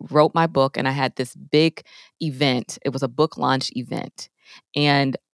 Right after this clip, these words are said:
all my friends and family came out for this. It was such a special night. I worked so hard for this evening. And during the program, something went wrong with the sound for one of the videos that we were showing. And I remember freaking out.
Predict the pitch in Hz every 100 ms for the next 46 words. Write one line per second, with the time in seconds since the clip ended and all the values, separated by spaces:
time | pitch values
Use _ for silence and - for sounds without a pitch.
0 | - 151 165 147 - 170 165 151 147 151
1 | 156 151 - 147 147 143 - 143 139 139
2 | - 156 139 220 220 175 - 156 156 143
3 | 135 135 139 175 - - - 180 202 214
4 | - 165 135 127 123 - - 131 127 131
5 | - 135 127 120 120 113 - _ - -
6 | - _ 165 165 156 156 147 - _ -
7 | 143 190 254 269 - 202 190 139 135 127
8 | 127 - 175 185 170 156 135 135 135 127
9 | 127 123 120 - 131 - 131 123 127 131
10 | 143 131 143 143 127 123 147 143 123 123
11 | - - 135 120 - 123 - - - -
12 | _ _ - - - - 170 160 165 165
13 | 160 190 240 143 - 165 175 165 135 117
14 | -